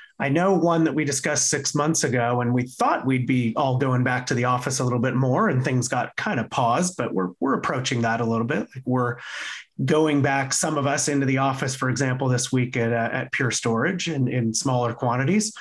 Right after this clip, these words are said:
Uh, one of your favorites that you're concerned about is, is employees starting to return to the office and potentially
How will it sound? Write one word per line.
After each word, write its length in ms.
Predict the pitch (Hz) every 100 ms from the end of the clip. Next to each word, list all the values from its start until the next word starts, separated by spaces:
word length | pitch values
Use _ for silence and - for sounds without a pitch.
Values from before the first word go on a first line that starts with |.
| - - -
Uh, 400 | 147 139 127 123
one 200 | 123 147
of 80 | 147
your 160 | 139 185
favorites 500 | 160 131 123 131 -
that 160 | 117 123
you're 280 | 127 117 -
concerned 460 | - 120 - 151 156
about 320 | 123 120 117
is, 320 | 117 110 -
is 280 | 131 117 113
employees 500 | 123 127 156 143 127
starting 260 | 131 131 120
to 80 |
return 300 | 117 127 139
to 40 | 120
the 120 | 113
office 480 | 135 151 - 90 -
and 180 | 113 107
potentially 680 | 127 120 - 127 117 117